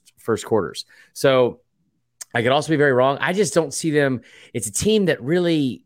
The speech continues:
you know, they haven't had to go on the road. And no, I'm not counting that Florida game. They've, they've had to go on the road twice this year. South Carolina, where they fucking skull dragged, uh, South Carolina,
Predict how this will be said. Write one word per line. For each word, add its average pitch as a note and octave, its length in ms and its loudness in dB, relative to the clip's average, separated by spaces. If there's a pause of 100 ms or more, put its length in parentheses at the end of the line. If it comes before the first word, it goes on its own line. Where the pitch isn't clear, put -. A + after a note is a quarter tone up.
(180)
you B2+ 140 -4
know, G#2+ 100 -2
they G#2 120 0
haven't E3+ 480 -4
had E3 180 2
to D#3+ 60 -2
go C#3 260 2
on D#3 120 0
the C#3+ 80 2
road. D3 360 6
And G#2 260 -2
no, C#3 200 2
I'm C#3 140 -2
not C#3 200 -2
counting C3 420 -4
that A2+ 160 -2
Florida B2+ 280 0
game. F#2 300 -2 (460)
They've, A2+ 160 2
they've B2+ 320 -2
had D#3+ 140 2
to F3 80 -4
go E3+ 120 0
on E3 80 2
the D#3 80 0
road D3 200 2
twice C3 400 -2
this - 200 -10
year. C2 280 -10 (100)
South A#2 360 -2
Carolina, C#3+ 300 0
where A#2+ 120 0
they G#2+ 80 2
fucking G2+ 460 -4
skull C3 380 0
dragged, G2 460 0 (100)
uh, F#2+ 340 0
South A2 300 -4
Carolina, G2+ 460 -2